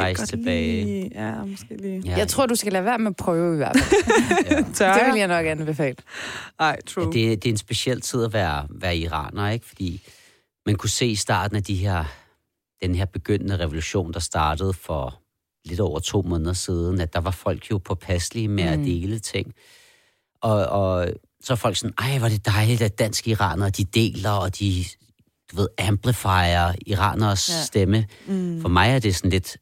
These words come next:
Speaker 1: sorgfuldt at se unge iranere dele noget for første gang, fordi jeg ved, at det samtidig er forbundet med, at de
Speaker 3: Mm.
Speaker 1: potentielt set har s-, har valgt at sige nej til at kunne rejse tilbage til Iran nogensinde igen, ikke?
Speaker 2: Ja.
Speaker 1: Så, øh,
Speaker 2: Det er
Speaker 1: det
Speaker 2: også
Speaker 1: er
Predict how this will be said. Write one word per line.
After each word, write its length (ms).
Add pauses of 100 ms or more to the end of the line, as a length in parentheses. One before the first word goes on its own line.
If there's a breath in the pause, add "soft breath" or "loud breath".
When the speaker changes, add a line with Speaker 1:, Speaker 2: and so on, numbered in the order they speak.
(100)
Speaker 1:
sorgfuldt 640
at 60
se 300
unge 320
iranere 380
dele 480
noget 360
for 100
første 360
gang, 300
fordi 220
jeg 160
ved, 200
at 120
det 100
samtidig 560
er 180
forbundet 440
med, 140
at 260
de 160 (260 loud breath)
Speaker 3:
Mm. 340
Speaker 1:
potentielt 460
set 460
har 120
s-, 220 (180)
har 100
valgt 220
at 60
sige 180
nej 340
til 260
at 80
kunne 200
rejse 240
tilbage 300
til 220
Iran 240
nogensinde 540
igen, 240
ikke? 180
Speaker 2:
Ja. 200 (240)
Speaker 1:
Så, 240
øh, 80
Speaker 2:
Det 120
er 60 (480 soft breath)
Speaker 1:
det 100
Speaker 2:
også 200
Speaker 1:
er 60